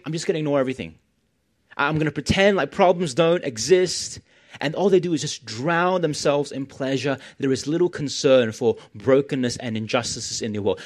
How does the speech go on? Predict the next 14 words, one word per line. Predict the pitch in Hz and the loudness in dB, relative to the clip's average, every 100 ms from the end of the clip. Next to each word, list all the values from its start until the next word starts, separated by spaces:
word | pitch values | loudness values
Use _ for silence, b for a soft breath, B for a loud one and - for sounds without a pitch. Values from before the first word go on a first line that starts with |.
| - | 0
They | 139 | 0
build | 98 151 156 | 4 4 4
a | 127 | 2
bubble | 107 135 127 117 104 | -2 0 0 -2 -4
and | 117 | -2
they | 110 | -2
live | 107 107 120 120 117 | -2 -2 0 -2 -4
in | 95 | -6
there | 90 87 B B | -6 -8 B B
and | 131 120 | -6 -6
they | |
block | 104 117 139 - - | -6 -2 -2 -2 -4
everything | 160 143 - 113 | -2 -2 -4 -8
out. | 98 - - | -8 -14 -18